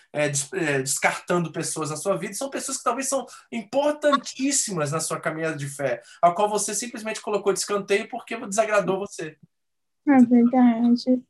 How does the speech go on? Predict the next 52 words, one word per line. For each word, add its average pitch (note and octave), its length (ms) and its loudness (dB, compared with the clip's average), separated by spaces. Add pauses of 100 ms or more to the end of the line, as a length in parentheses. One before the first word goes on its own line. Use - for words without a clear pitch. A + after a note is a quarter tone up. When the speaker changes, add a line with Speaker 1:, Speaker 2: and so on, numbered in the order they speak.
(1000)
Speaker 1:
Então, F3+ 240 -2
é, G3+ 180 2
Speaker 2:
E C4+ 40 10
Speaker 1:
é C4+ 60 12
Speaker 2:
o B3+ 60 8
perdão, C#4 440 8
na C#4 140 0
verdade, C4+ 500 -2
ele C#4 160 -6
também C#4+ 360 0
é D4+ 60 0
uma D4 180 -2
decisão, C#4 800 4
né, A3+ 360 8
né, A3 260 2
pastor? A3 500 0 (160)
É, G#3 760 2
eu G#3 100 2
fi-, - 140 -20 (100)
eu A#3 140 8
fiquei, A#3 240 0
aquele A#3 320 4
dia A#3 180 2
que B3 80 -4
o A#3+ 40 2
senhor A#3 260 2
ensinou A#3 360 2
também A3+ 440 -2
sobre, A3 680 -4 (420)
é, G#3+ 220 6
que A3+ 240 6
o A3 80 4
coração, A3+ 640 4
no A3+ 120 -4
caso, A3 460 -2
né, A3 360 2
ele A3 240 0
é A3 140 6
a A#3 60 2
sede A3 400 2
das A3+ 380 -2
decisões, A#3+ 880 -2
né? C4 180 8
Muitas C4 360 6
vezes B3+ 180 0
a B3+ 120 4
gente C4 380 -8
tem B3+ 260 2
essa D4 220 2
tendência, D4+ 840 2
né, C4+ 240 4
de, C4+ 380 -4